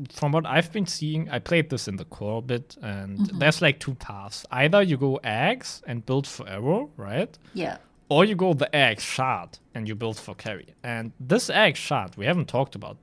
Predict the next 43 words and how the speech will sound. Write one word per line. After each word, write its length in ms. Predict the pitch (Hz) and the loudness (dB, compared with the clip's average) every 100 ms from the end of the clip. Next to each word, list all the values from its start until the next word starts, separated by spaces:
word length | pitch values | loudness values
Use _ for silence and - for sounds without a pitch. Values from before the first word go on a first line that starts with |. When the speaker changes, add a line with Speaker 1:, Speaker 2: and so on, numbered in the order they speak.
| _ | _
Speaker 1:
It's 200 | 143 - | -4 -2
Speaker 2:
Oh, 40 | 226 | 0
Speaker 1:
really 160 | 202 | 0
Speaker 2:
no, 60 | 127 | -2
we 60 | |
Speaker 1:
good. 80 | 104 | -6
Speaker 2:
haven't. 140 | 156 196 | -8 -4
Speaker 1:
So, 400 | - 139 131 131 - - - - - - | 0 2 2 -4 -10 -20 -20 -20 -14 6
like, 200 | 156 139 131 123 | 8 8 4 4
this 300 | 135 202 - | 8 8 8
leap 240 | 170 208 180 | 6 6 6
spell, 420 | - 98 101 - - - | 0 -4 -4 -6 -12 -2
it 160 | 135 - | -2 2
gives 260 | 208 180 | 0 0
you, 340 | 196 175 147 - | 2 2 2 -2
for 220 | - 143 | -2 0
three 320 | - - 175 | 0 0 0
seconds, 720 | 277 - 135 226 285 339 - - _ - | 0 0 -2 -2 -8 -10 -18 -20 _ -6
uh, 100 | 113 | -4
two 120 | - 247 | -2 2
point 200 | 196 165 | 2 4
five 180 | 143 | 2
seconds, 420 | - 117 156 151 165 | 0 -2 -2 -4 -4
actually, 460 | 147 - 180 208 226 | -6 -6 -8 -8 -6
um, 400 | 123 117 110 107 _ - _ - | -4 -2 -4 -6 _ -20 _ 0
a 100 | 131 | 2
giant 460 | 123 143 175 156 | 4 8 10 8
attack 340 | 123 - 117 107 | 4 -2 -4 -4
speed 340 | - 107 90 - | -8 -10 -12 -14
bonus. 360 | - 101 - - | -12 -12 -12 -12
At 140 | 117 120 | -6 0
level 220 | 139 151 | 2 2
fifteen, 500 | - 160 - 139 151 | 2 0 0 0 2
you're 120 | 127 | 0
gonna 240 | 120 113 | -2 -4
take 300 | 104 110 104 | -6 -8 -8
the 120 | - 98 | -8 -6
leap 220 | 117 113 | -6 -8
attack 300 | 101 101 101 | -10 -8 -8
speed 260 | - 139 135 | -6 -6 -4
almost 320 | 127 131 - | -6 -6 -6
every 140 | 131 | -6
time, 360 | 131 139 147 | -4 0 0